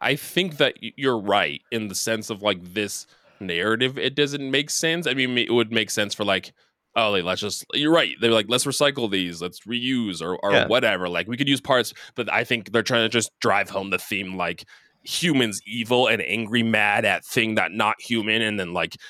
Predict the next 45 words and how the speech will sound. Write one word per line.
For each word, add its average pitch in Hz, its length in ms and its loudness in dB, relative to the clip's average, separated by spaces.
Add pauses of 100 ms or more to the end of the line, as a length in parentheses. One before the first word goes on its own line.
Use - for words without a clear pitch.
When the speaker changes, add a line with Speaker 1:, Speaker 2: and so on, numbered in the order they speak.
Speaker 1:
there's 160 140 4
a 135 80 4
whole 156 200 2
graveyard 139 380 4
of 113 140 2
suffering 127 800 2 (100)
androids, 107 680 -2
and 85 60 -12
they're 95 80 0
all 98 120 2
dying, 120 500 0
and 107 80 -4
they're 104 80 0
begging 131 460 -2
to 120 80 -4
die 117 360 0
and 98 120 0
everything 87 300 -6
Speaker 2:
Yeah, - 40 -6
Speaker 1:
like 82 120 -10
that. 80 100 -4
So - 20 2
they're 147 100 8
Speaker 2:
there's, 107 120 4
Speaker 1:
just 107 120 -8
trying 143 100 2
to - 20 2
Speaker 2:
there's 139 160 0
Speaker 1:
drive 90 240 -2
home 107 160 -4
that 151 100 8
Speaker 2:
another 175 320 10
Speaker 1:
theme, 143 80 0
Speaker 2:
thing 156 320 4
Speaker 1:
so. - 80 -10
Speaker 2:
that's 131 260 0
just 120 220 -4
stupid 120 680 0
at 113 140 2
the 113 140 2
end 113 160 -2
of 107 60 -4
this, 107 340 -4
which 123 260 -6
is 110 480 -2